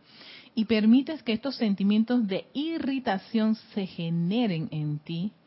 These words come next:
con toda seguridad tendrás, dos puntos, discordia, fracaso y desastre en tu cuerpo, mente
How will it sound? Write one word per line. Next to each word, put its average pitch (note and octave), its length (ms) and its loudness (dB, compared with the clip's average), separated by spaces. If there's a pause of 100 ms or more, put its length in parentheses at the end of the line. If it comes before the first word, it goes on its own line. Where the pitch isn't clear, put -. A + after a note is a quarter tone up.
(440)
con F#3 300 4
toda F#3 360 -2
seguridad B3+ 680 -2 (280)
tendrás, G3+ 500 2 (960)
dos F#3 140 -2
puntos, A#3 460 -2 (280)
discordia, G#3 580 -4 (1200)
fracaso C#4 720 -4 (760)
y C#4 120 0
desastre A#3 840 -2 (400)
en F#3+ 160 2
tu F3+ 140 -4
cuerpo, D#4 460 -6 (1160)
mente D#4 520 0